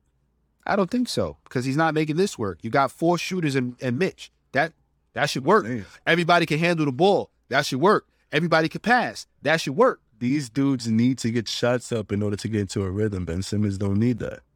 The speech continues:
Speaker 2: He gonna find his rhythm in the game.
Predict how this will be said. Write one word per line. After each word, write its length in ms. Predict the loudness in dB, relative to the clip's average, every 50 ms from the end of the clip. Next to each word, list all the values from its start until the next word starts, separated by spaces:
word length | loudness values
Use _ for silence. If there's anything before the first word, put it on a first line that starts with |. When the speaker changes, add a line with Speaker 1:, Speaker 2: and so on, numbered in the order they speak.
| _ _ _ _ _ _ _ _ _ _ _ _ -6
Speaker 2:
He 80 | -4
gonna 200 | -2 0 0 -2
find 320 | -2 -2 0 0 2 2 0
his 160 | 0 -2 -2
rhythm 260 | -4 -4 -2 -2 -2
in 80 | -2 -4
the 80 | -4
game. 380 | -2 0 0 2 2 0 -2